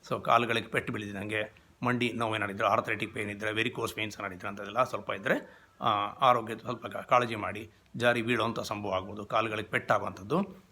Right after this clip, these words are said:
ಏನಾರು ಅವಕಾಶಗಳಿರುತ್ತೆ. ಹಾಗಾಗಿ ಮುನ್ನೆಚ್ಚರಿಕೆ ತಗೊಳ್ಳಿ, ನಿಧಾನ ಮಾಡಿ. ಎಲ್ಲ ಕೆಲಸನೂ ಸ್ವಲ್ಪ ಓಡಾಡುವಾಗ, ಬರೆಯುವಾಗ, ಬರುವಾಗ, ಗಾಡಿ ಓಡಿಸುವಾಗ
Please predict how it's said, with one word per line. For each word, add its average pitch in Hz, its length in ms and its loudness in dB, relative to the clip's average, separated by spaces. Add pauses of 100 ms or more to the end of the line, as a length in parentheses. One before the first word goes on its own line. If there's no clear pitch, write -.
ಏನಾರು 113 240 2
ಅವಕಾಶಗಳಿರುತ್ತೆ. 101 680 -2
ಹಾಗಾಗಿ 113 540 -2 (260)
ಮುನ್ನೆಚ್ಚರಿಕೆ 175 500 2
ತಗೊಳ್ಳಿ, 101 380 -6 (320)
ನಿಧಾನ 156 300 4
ಮಾಡಿ. 110 240 -6
ಎಲ್ಲ 107 160 -2
ಕೆಲಸನೂ 107 360 -6
ಸ್ವಲ್ಪ 110 240 -2 (540)
ಓಡಾಡುವಾಗ, 110 420 -2
ಬರೆಯುವಾಗ, 104 340 -4 (140)
ಬರುವಾಗ, 107 300 -2
ಗಾಡಿ 113 280 2
ಓಡಿಸುವಾಗ 101 460 -4